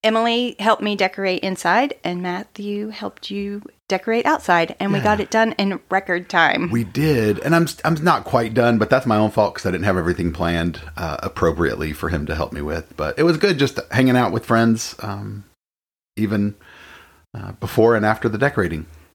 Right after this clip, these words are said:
Speaker 1: Yeah,
Speaker 2: So they
Speaker 1: it was
Speaker 2: hung out
Speaker 1: nice.
Speaker 2: well.
Speaker 1: We had a
Speaker 2: Yeah.
Speaker 1: good time.
Speaker 2: Um, and then, yeah, we, we just, we had our lunch for the second year in a row.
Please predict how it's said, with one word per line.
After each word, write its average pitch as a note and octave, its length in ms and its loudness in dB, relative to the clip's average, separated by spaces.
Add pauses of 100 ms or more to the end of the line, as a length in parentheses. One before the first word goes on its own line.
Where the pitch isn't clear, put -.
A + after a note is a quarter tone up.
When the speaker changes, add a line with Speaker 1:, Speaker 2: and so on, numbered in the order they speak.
Speaker 1:
Yeah, E4 220 2
Speaker 2:
So - 120 -8
they - 120 -2
Speaker 1:
it C#4 40 0
was D#4+ 120 0
Speaker 2:
hung F4 80 4
out D#4+ 60 4
Speaker 1:
nice. - 140 -8
Speaker 2:
well. F#2 220 -12
Speaker 1:
We G#3+ 80 -2
had B3+ 80 4
a B3+ 80 4
Speaker 2:
Yeah. - 40 -14
Speaker 1:
good C4 120 -2
time. A3 200 -2 (540)
Speaker 2:
Um, F#2 540 -6 (140)
and G#2+ 140 4
then, A2+ 400 4 (260)
yeah, E3 240 2
we, G2+ 140 -4
we A2+ 120 2
just, A2 320 -2
we F#2+ 140 -2
had F2+ 160 2
our F#2 340 2 (440)
lunch - 480 2 (240)
for A2+ 120 -2
the G#2+ 80 0
second - 280 0
year A#2+ 140 4
in A2+ 80 4
a G#2+ 60 4
row. G#2+ 380 4